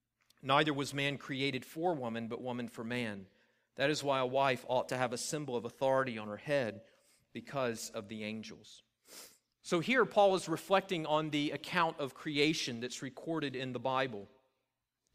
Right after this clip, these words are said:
And Paul says, first of all, God created Adam out of the dust of the earth, right? So we know that from the Genesis account, God created Adam. And then,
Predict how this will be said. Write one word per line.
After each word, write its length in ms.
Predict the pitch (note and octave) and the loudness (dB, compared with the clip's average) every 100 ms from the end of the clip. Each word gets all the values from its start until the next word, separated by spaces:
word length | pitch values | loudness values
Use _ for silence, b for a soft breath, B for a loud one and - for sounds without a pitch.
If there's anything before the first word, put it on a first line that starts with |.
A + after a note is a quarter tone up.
| - | -2
And 160 | F3 | 0
Paul 180 | F#3+ G#3 | 6 6
says, 240 | A3 G#3 - | 6 4 4
first 300 | G#3 A3 A3 | 4 4 2
of 100 | D3+ | 4
all, 280 | C#3+ F3 B B | 6 4 B B
God 300 | D3 E3 G3+ | 8 10 10
created 540 | E3 A3 E3 D#3 D#3+ - | 6 0 6 6 6 6
Adam 380 | E3 E3 F3+ F3 | 10 12 10 6
out 160 | D3+ | 4
of 80 | D#3 | 4
the 80 | D3+ | 0
dust 340 | C#3 D3 - | 2 2 2
of 80 | F3 | -2
the 160 | D#3+ G#3 | 0 4
earth, 260 | E3 A2 | 4 2
right? 280 | C#3+ C3 D#3 | 2 2 2
So 100 | - | -4
we 140 | D3 D3+ | -6 0
know 180 | D3+ | 2
that 240 | D#3+ E3+ - | 4 4 2
from 120 | D3+ | -6
the 60 | C#3 | -4
Genesis 460 | C#3+ D3+ - C#3 | -4 -4 -6 -10
account, 380 | D3 D#3+ E3+ F3+ B B - | -4 2 2 2 B B 0
God 240 | C#3+ C#3+ | 2 2
created 420 | - C#3+ C#3+ C3 | -2 -2 0 4
Adam. 380 | B2+ C3+ E3+ F#3+ - _ _ _ _ _ _ _ - B - | 6 6 4 -2 -12 _ _ _ _ _ _ _ -20 B -4
And 160 | E3 | 2
then, 360 | D#3+ G3+ A3+ | 6 6 6